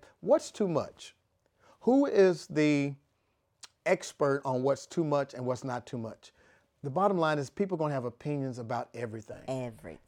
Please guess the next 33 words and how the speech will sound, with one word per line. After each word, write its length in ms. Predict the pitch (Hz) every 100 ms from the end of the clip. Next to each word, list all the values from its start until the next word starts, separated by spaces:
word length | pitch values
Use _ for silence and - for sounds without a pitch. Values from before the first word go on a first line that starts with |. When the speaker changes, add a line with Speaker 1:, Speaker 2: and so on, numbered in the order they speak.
| -
Speaker 1:
And 220 | 151 139
what 200 | 156 208
I 160 | 160 170
try 280 | - 160 151
to 140 | 151
do 240 | 131 135 135
as 140 | 120
a 100 | 123
pastor 560 | 110 139 135 131 - 127
is 180 | 156 139
to 160 | - 127
show 380 | - 170 165 151
that 280 | 139 127 _ - _
we 160 | 151 156
are 120 | 135
human. 480 | - 175 170 120 92 _
Speaker 2:
Absolutely, 540 | 175 190 - 214 175
first. 500 | 143 - 202 - 117
Speaker 1:
That 220 | 131 151 -
we 200 | 131 196
do 220 | 170 190
not 240 | 170 165 - _ _ _ -
compartmentalize 1080 | - 135 - 160 156 147 147 139 131 131 127 -
our 160 | 123
lives. 520 | 120 117 117 - - -
Speaker 2:
Mm-hmm. 260 | 160 170 165
Speaker 1:
There's 220 | 175 180
a 80 | 156
time 580 | - 175 180 185 185 -
and 140 | 139
a 40 |
place 420 | 123 - 160 151 -
for 180 | 135